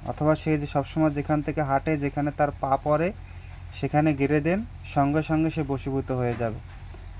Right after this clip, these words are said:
আশা করি সবাই বুঝতে পারছেন। আর অবশ্যই এটি খারাপ কাজে ব্যবহার করবেন না, এটা কিন্তু একটি চালান, এটা কিন্তু একটি বান। মানুষের মস্তিষ্ক বান থাকে, বান কিন্তু অবশ্যই এই বশীকরণ খোশবান দিয়ে কেউ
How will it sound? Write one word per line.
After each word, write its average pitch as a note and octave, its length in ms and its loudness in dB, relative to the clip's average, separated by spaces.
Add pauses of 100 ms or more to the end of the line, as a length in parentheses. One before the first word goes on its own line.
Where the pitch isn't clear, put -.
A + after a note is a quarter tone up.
(240)
আশা C3+ 220 -2
করি D#3+ 200 4
সবাই D#3+ 260 4
বুঝতে D3 300 -2
পারছেন। D#3 440 0 (340)
আর B2 240 4 (180)
অবশ্যই D3+ 460 0
এটি D3+ 140 -4
খারাপ C3+ 380 2
কাজে C#3 220 2
ব্যবহার C3+ 400 2
করবেন D3 240 0
না, D#3+ 220 4
এটা C#3 180 -2
কিন্তু C3+ 280 -2
একটি C3+ 200 -6
চালান, C#3 480 4 (720)
এটা B2+ 120 -2
কিন্তু C3+ 280 -2
একটি C#3 200 -2
বান। B2 420 8 (240)
মানুষের C3+ 440 0
মস্তিষ্ক C#3 560 -2
বান C3+ 380 2
থাকে, D#3+ 380 -4 (220)
বান B2 440 4
কিন্তু C#3+ 340 -4
অবশ্যই C3 480 -4 (580)
এই B2 100 -4
বশীকরণ D3 640 0 (240)
খোশবান D3 520 2
দিয়ে C#3+ 200 4
কেউ C3+ 320 2